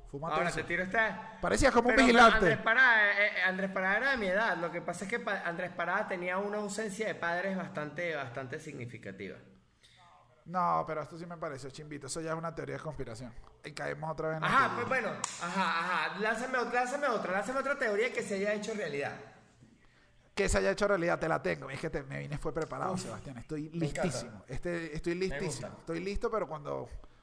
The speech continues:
Speaker 1: no te iba a decir eso. Mira, te iba a decir una cosa horrible y me arrepentí. Mira acá.
Speaker 2: <laughs>
Speaker 1: Eh, si, por mucho tiempo, toda la gente dijo que Estados Unidos estaba contratando científicos nazis.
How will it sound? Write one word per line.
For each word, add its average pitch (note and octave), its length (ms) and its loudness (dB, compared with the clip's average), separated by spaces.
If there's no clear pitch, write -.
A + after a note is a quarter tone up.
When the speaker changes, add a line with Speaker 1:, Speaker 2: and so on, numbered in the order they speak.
Speaker 1:
no C#3 80 -12
te F3 80 -8
iba D#3+ 80 -4
a - 20 -4
decir B2 220 -8
eso. G#2+ 240 -12
Mira, A#2+ 180 -10
te B2+ 60 -6
iba C#3 40 -2
a C#3+ 40 -2
decir D3 120 -6
una D3 100 -8
cosa D3 200 -6
horrible D3 300 -4
y C#3+ 40 -6
me C#3 100 -10
arrepentí. B2 460 -8
Mira C#3 200 -8
acá. C3 160 -4
Speaker 2:
<laughs> - 300 -14
Speaker 1:
Eh, F3+ 480 2
si, G3+ 420 2
por A3 200 4
mucho G3+ 280 4
tiempo, A3+ 460 2
toda F3+ 220 2
la F#3+ 100 2
gente G3+ 300 -2
dijo G#3 320 -2
que F3+ 140 -2
Estados F3+ 320 0
Unidos G3 260 -2
estaba E3 220 0
contratando F3+ 520 -2
científicos D#3+ 680 -6
nazis. D3 560 -6